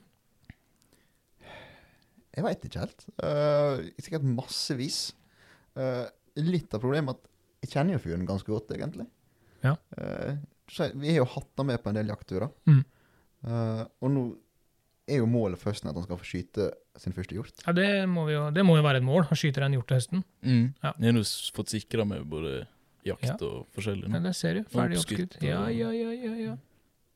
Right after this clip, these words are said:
Speaker 2: Pimpa rifla har du gjort, da.
Speaker 3: Mm.
Speaker 2: Dæven døtte, gutten er, nå er han på glid.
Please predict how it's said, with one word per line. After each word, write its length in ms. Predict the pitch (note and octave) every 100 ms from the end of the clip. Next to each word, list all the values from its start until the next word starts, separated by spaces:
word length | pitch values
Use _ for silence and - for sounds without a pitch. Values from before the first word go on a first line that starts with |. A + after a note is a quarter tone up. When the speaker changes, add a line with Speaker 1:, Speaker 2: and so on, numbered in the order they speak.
| _ _ _ _ _ -
Speaker 2:
Pimpa 400 | F3+ E3 - D#3
rifla 300 | E3 - C#3
har 140 | C3
du 100 | C#3
gjort, 140 | E3+ -
da. 120 | F#3+ - _ _ _ _ _ _ _ _
Speaker 3:
Mm. 240 | C#3+ A2+ A2+ - _
Speaker 2:
Dæven 380 | - - B2+ C3
døtte, 360 | C3+ - - D#3
gutten 320 | C3 - G3+
er, 160 | E3+
nå 160 | E3+ E3
er 60 | F3
han 100 | G#3+
på 80 |
glid. 200 | A3 G3+